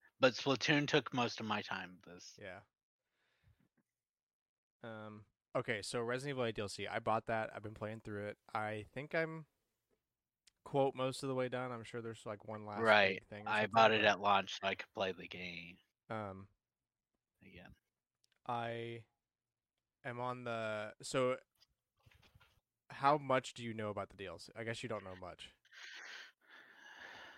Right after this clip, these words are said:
Speaker 1: The extent I know is you play as Rose.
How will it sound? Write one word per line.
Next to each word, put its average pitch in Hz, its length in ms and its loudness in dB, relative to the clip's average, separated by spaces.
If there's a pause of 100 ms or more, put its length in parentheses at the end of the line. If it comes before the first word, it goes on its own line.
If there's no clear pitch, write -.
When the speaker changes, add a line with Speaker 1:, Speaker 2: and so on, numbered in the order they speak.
(560)
Speaker 1:
The 123 280 4
extent 151 480 4
I 143 140 6
know 127 240 6
is 113 160 4
you 107 80 -2
play 113 240 6
as 113 160 2
Rose. 90 520 2